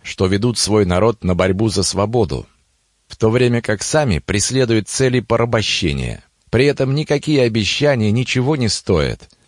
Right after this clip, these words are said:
ибо даже душители свободы считают необходимым приносить ей клятву верности. Гипотеза о наличии у человека врожденного импульса борьбы за свободу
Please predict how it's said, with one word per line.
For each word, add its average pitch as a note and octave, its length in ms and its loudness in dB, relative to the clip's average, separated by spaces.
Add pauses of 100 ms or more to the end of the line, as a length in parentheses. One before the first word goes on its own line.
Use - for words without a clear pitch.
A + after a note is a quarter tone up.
(100)
ибо F#2+ 220 0
даже F#2 300 2
душители F#2 580 -2
свободы D#2+ 640 -2 (100)
считают B2 540 0
необходимым B2 760 0
приносить A#2 600 -2
ей A#2 140 0
клятву A#2 480 0
верности. D#2+ 760 -4 (320)
Гипотеза G2 760 -2
о A2 100 0
наличии A2 460 0
у F2 80 0
человека G#2 520 2
врожденного G2 640 0
импульса G#2+ 600 -2
борьбы G2+ 360 0
за F2 120 -2
свободу F2+ 640 -2